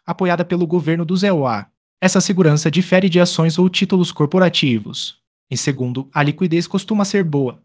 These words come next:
É possível vender com relativa facilidade, mesmo em períodos de volatilidade. Em terceiro, os juros são previsíveis, com cupons fixos ou ajustáveis conforme o título, o que facilita o planejamento financeiro.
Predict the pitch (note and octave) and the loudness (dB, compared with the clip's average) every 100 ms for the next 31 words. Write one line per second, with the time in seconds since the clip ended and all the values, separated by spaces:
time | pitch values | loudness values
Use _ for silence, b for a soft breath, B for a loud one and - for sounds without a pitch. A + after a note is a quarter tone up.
0 | - F#3 A3+ G3 F3 D#3 E3 E3 F3+ F#3 | -6 -2 0 0 0 0 0 0 0 0
1 | D#3 G#3+ G3+ G3 G3 F#3 G#3 - G#3 E3 | 2 2 0 0 -2 0 -2 0 0 2
2 | E3 E3+ F3 b _ D3 F#3 F#3+ F#3+ F#3+ | 2 0 -8 b _ 0 2 2 2 2
3 | F#3 F#3 E3 E3 F#3 A3 A3 A3 F#3 D3 | 2 2 0 0 0 0 0 -2 0 0
4 | G#2+ G2 - _ _ _ _ C3 E3+ F3 | -2 -6 -16 _ _ _ _ -2 2 2
5 | - E3 F#3 F3+ F#3 C3+ D#3+ G3 - G3+ | 4 4 2 0 0 2 4 4 2 2
6 | G3 A3+ G#3 F#3 E3+ D3+ A2+ - - - | 2 2 2 2 2 0 -2 -6 -12 -2
7 | F#3+ G3+ F#3+ G3 F#3+ - G3 G3+ E3+ D#3 | -2 -2 0 0 0 -2 -2 -2 -4 -2
8 | F3+ F#3 F#3 - F3 F3+ F#3 - F#3+ - | 2 2 2 2 2 2 -2 -2 -2 2
9 | E3+ F#3 F#3+ G3 G3 F3 F3 _ E3+ A3 | 2 4 2 0 0 0 -2 _ -2 -2
10 | G3+ G3+ - F#3 F#3 G#3+ G#3 G3+ G#3+ G#3 | 0 0 2 0 2 0 2 4 4 4
11 | F#3 E3+ E3+ - G#3 F#3 D3+ D3+ B2 G#2 | 4 4 2 0 2 2 2 0 0 -2
12 | A#2+ | -10